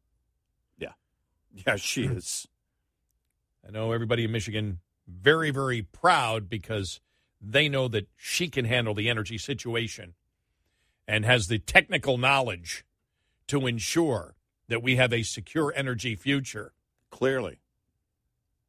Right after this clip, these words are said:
Speaker 2: She has done a wonderful job. And let me tell you her many accomplishments. Uh, uh, uh, uh,
Speaker 1: What?
Speaker 2: uh, uh,
Speaker 1: You know, the thing.
Speaker 2: The thing.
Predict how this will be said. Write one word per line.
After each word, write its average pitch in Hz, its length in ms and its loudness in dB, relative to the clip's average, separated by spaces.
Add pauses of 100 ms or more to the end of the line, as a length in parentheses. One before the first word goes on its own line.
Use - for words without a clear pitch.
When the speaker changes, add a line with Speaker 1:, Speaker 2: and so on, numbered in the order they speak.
(1040)
Speaker 2:
She - 180 0
has 147 160 4
done 151 180 6
a 123 260 2 (260)
wonderful 143 720 2
job. 104 460 0 (540)
And 123 140 2
let 196 140 2
me 214 80 0
tell 185 160 0
you 185 140 0
her 170 140 -2
many 170 220 0
accomplishments. 143 880 0 (240)
Uh, 107 240 -4 (360)
uh, - 40 -18
uh, 117 260 -4 (960)
uh, 107 160 -6 (100)
Speaker 1:
What? - 160 -10 (360)
Speaker 2:
uh, - 720 -20
uh, 107 240 -10 (160)
Speaker 1:
You 202 140 -2
know, 175 220 -2
the 160 120 -4
thing. 160 440 -4 (140)
Speaker 2:
The 117 100 -6
thing. 160 400 2